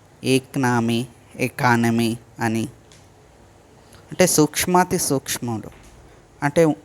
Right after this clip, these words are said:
ముందు ముందుకి వెళ్ళే కొలది స్థూలమైనవి తగ్గిపోతూ ఉంటాయి, సూక్ష్మమైనవి, అవ్యక్త భావాలు పెరిగిపోతూ ఉండాలి. అందువలన మన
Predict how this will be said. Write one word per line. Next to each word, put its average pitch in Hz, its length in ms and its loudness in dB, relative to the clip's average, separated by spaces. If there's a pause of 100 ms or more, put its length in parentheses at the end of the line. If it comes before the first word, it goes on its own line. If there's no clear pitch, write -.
(580)
ముందు 151 240 2
ముందుకి 170 640 -2
వెళ్ళే 143 300 4
కొలది 156 720 -2
స్థూలమైనవి 156 760 2
తగ్గిపోతూ 131 600 -2
ఉంటాయి, 120 360 -6 (1080)
సూక్ష్మమైనవి, 139 1080 0 (420)
అవ్యక్త 143 480 2
భావాలు 131 640 2 (360)
పెరిగిపోతూ 135 580 0
ఉండాలి. 113 440 -2 (1600)
అందువలన 151 760 4
మన 131 460 0